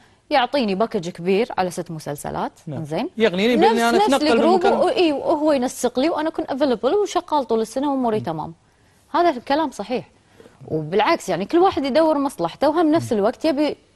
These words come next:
Speaker 1: أربعة وعشرين ساعة يكون موجود على الشاشة. بس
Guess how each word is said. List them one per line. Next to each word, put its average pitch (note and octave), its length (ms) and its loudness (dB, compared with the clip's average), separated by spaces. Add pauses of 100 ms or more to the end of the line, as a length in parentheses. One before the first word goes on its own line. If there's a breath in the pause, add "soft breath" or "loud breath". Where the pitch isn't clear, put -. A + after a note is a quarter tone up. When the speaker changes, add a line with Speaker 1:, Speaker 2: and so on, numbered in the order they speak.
(140)
Speaker 1:
أربعة A#3 100 -2
وعشرين B3 240 -4
ساعة A3 180 0
يكون A3+ 260 -4
موجود G#3 340 0
على A3 140 2
الشاشة. F3+ 440 -4 (680 loud breath)
بس - 260 -12